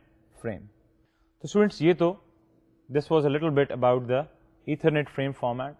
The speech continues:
تو ہم لوگوں نے ایک جنرل فریم فارمیٹ جو ہے اس کو تھوڑا سا سمجھنے کے لیے we took an example of an Ethernet frame، اور میں نے آپ کو ایک سیمپل فریم کے ڈفرینٹ فیلڈز کے بارے میں بتایا کہ basically کس طرح سے ہیڈر اور جو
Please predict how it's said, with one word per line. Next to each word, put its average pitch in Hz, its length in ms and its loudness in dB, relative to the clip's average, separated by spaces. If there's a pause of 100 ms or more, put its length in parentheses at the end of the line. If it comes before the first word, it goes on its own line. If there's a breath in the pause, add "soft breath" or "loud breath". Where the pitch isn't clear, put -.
(120)
تو 131 120 -10
ہم 135 80 -4
لوگوں 143 160 0
نے 147 100 -4 (440 soft breath)
ایک 127 380 -2
جنرل 151 400 2 (480)
فریم 143 180 -2
فارمیٹ 135 400 0
جو 127 120 -4
ہے 131 80 -2
اس - 180 -6
کو 165 140 0
تھوڑا 143 180 2
سا 147 80 2
سمجھنے 135 400 -6
کے 131 80 -6
لیے 123 220 -4 (440 soft breath)
we 135 120 0 (680)
took 156 120 -2
an 156 100 2
example 127 480 -2 (420)
of 117 200 -4
an 127 60 -6 (120)
Ethernet 139 360 -4
frame، 139 180 -6 (720)
اور 139 100 -2
میں 143 120 0
نے 156 80 0
آپ 151 180 0
کو 147 80 0
ایک 143 140 0
سیمپل 143 340 -4 (100)
فریم 135 200 -6
کے 139 120 -10
ڈفرینٹ 139 460 -4 (380 soft breath)
فیلڈز 175 340 0
کے 151 80 -2
بارے 123 180 4
میں 123 120 -4
بتایا 113 340 -2 (440 soft breath)
کہ 120 120 -8
basically 139 420 -2
کس 147 140 -6
طرح 143 260 0
سے 143 160 -2
ہیڈر 135 280 0 (440 soft breath)
اور 123 240 4
جو 120 120 -2